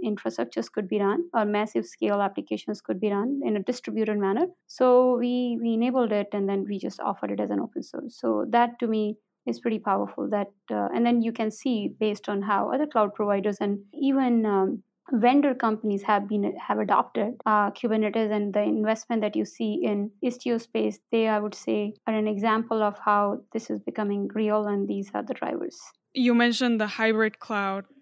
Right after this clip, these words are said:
Speaker 2: also encompasses on-premises as well as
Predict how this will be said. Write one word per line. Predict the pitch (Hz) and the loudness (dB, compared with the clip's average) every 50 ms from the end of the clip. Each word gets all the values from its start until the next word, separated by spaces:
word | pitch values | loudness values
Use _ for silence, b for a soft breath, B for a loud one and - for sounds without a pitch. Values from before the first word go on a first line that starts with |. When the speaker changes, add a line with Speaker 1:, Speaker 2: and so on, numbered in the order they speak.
| _ - 233 | _ -16 -16
Speaker 2:
also | 226 - - 233 226 214 | -16 -10 -6 -4 -4 -4
encompasses | 214 208 - 226 214 208 - 214 202 - 208 196 190 180 - - - - - - - | -4 -4 -4 -4 -4 -2 -4 -4 -6 -6 -6 -6 -6 -8 -8 -10 -12 -14 -12 -8 -6
on-premises | 220 214 - - 247 226 226 220 220 214 - - 202 202 196 202 - - - - - _ _ - | -6 -6 -4 0 2 2 4 2 2 0 -2 -4 -4 -4 -4 -6 -8 -8 -10 -12 -16 _ _ -12
as | 208 208 185 | -10 -10 -8
well | 202 202 196 190 190 | -8 -6 -6 -4 -4
as | 190 185 185 - - - - | -6 -6 -6 -8 -10 -10 -12